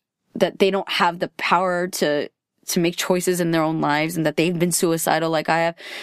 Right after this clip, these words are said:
that they wouldn't exist because this, these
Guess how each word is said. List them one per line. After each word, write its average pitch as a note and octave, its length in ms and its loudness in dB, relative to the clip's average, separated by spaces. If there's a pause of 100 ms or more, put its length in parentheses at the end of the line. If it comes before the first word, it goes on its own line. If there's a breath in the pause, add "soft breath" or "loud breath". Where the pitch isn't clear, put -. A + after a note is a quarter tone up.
(120)
that - 160 0
they F3 100 4
wouldn't E3+ 260 0
exist D3+ 500 -2
because D#3 340 0 (160)
this, - 480 0 (520)
these F3 300 0